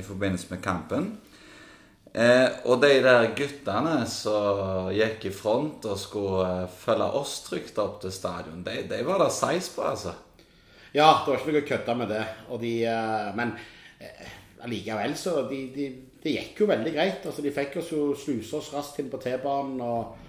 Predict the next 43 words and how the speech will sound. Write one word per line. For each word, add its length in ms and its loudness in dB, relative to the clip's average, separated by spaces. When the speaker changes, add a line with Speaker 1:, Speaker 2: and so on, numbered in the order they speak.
Speaker 2:
og, 580 4
og, 560 0
eh, 480 -8
raskt 320 2
ut 160 -2
igjen, 260 2
og 280 -2
det 80 0
var 100 0
jo 0 -
ikke 140 -8
noe 180 -6
billettkjøping 560 -2
eller 160 -4
noe 80 -4
sånt. 160 -2
Det 160 -2
var 80 -4
bare 240 -2
å, 100 0
å, 100 -4
så, 320 -6
så 220 -4
jeg 100 -10
synes 240 -8
jo 60 -2
egentlig 180 -6
det 160 0
gikk 240 -4
veldig 240 -8
greit. 400 -6
Eh, 600 -4
jeg 80 -8
synes 100 -2
det 80 0
var 80 2
litt 160 0
langt 160 -4
å 80 -8
gå 160 2
selvfølgelig 380 0
igjen 180 2
da. 120 -2